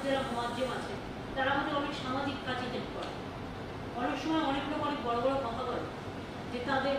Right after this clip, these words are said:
কেন ওয়াকফ বোর্ড দিল, ওয়াকফ বোর্ড ডেভেলপমেন্টের টাকা নিয়ে ডেভেলপমেন্টে দেয়, একটা ওয়াকফ বোর্ডের কাজ। কিন্তু আমাদের হিন্দুদের মধ্যে সেরকম নেই। ওয়াকফ বোর্ড যেমন এই টাকাটা দেয়, আমাদের হিন্দুদের মধ্যে তো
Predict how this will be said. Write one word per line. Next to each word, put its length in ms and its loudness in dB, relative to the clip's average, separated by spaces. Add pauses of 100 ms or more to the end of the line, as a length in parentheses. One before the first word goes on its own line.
কেন 280 2
ওয়াকফ 320 4
বোর্ড 160 2
দিল, 480 -2
ওয়াকফ 180 6
বোর্ড 220 0
ডেভেলপমেন্টের 560 2
টাকা 200 0
নিয়ে 140 0
ডেভেলপমেন্টে 520 -2
দেয়, 140 -2
একটা 180 -2
ওয়াকফ 340 2
বোর্ডের 180 0 (120)
কাজ। 180 0 (1200)
কিন্তু 180 4
আমাদের 340 6
হিন্দুদের 460 4
মধ্যে 160 4
সেরকম 420 2
নেই। 240 0 (1120)
ওয়াকফ 420 8
বোর্ড 180 6
যেমন 240 4
এই 80 4
টাকাটা 340 4
দেয়, 140 0 (140)
আমাদের 280 0
হিন্দুদের 300 0
মধ্যে 240 0
তো 60 0